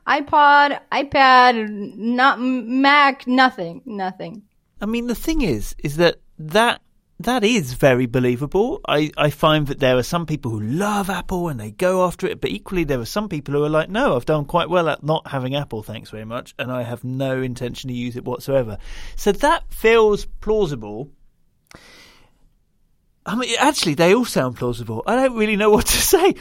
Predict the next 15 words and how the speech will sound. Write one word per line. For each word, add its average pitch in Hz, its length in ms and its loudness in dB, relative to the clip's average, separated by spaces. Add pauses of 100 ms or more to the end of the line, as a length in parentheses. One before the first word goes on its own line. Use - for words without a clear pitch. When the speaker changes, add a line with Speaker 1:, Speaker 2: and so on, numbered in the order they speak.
(180)
Speaker 2:
Which 339 340 4
one 330 300 2
Speaker 1:
<laughs> - 60 -12
Speaker 2:
isn't? 202 400 0 (440)
Okay, 202 500 2 (960)
I 226 360 2 (100)
don't 156 360 4
think - 800 -4 (320)
you 127 160 -4
dressed 131 420 0
as 113 160 -8
Death 104 480 -4
on 101 220 -12
T 110 320 -12
V. 92 360 -20